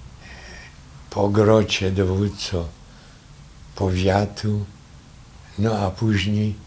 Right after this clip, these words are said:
w czterdziestym dziewiątym roku dowódcą okręgu Białystok. Trzeciego grudnia czterdziestego dziewiątego roku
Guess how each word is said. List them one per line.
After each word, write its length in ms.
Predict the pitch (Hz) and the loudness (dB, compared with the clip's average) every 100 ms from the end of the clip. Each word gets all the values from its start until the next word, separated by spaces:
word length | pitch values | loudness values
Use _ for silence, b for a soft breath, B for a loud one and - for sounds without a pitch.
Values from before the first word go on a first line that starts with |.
| B B - - | B B -20 -18
w 100 | - | -4
czterdziestym 1080 | - - 104 95 95 113 107 - 107 98 | -4 0 0 2 2 0 -2 -4 -2 -2
dziewiątym 760 | 92 95 95 110 110 101 101 92 | -2 -2 -2 0 -2 -2 -4 -2
roku 440 | 98 101 - 104 101 B B B B - | -2 -4 -6 -10 -10 B B B B -10
dowódcą 1000 | 92 98 90 95 120 127 - - 131 107 | 0 2 2 2 2 0 -4 0 2 2
okręgu 800 | 95 - 104 107 107 101 95 101 - B B B B B B - - 92 | -2 0 2 2 2 0 -2 -4 -8 B B B B B B -20 -14 -2
Białystok. 1000 | 95 101 107 110 - - 82 82 - - - - - - - _ _ _ _ _ - - - - - | 4 6 6 4 2 -2 -4 -6 -8 -16 -20 -20 -20 -20 -20 _ _ _ _ _ -20 -20 -20 -20 -20
Trzeciego 960 | - - - 110 104 143 143 127 101 92 - - - - - - - | -2 0 2 0 0 2 2 4 0 0 -8 -20 -20 -20 -20 -20 -6
grudnia 680 | 101 110 131 120 120 101 90 | 2 6 6 4 0 0 -2
czterdziestego 1080 | - 110 101 98 98 92 - 120 113 98 90 - B B B | -2 -2 -2 -2 -2 -4 -4 -4 -2 -4 -4 -14 B B B
dziewiątego 1000 | 92 85 87 113 107 92 92 123 120 104 | -12 -4 2 2 2 0 -2 -2 0 0
roku 500 | 95 104 101 - 110 | 0 0 -2 -8 -8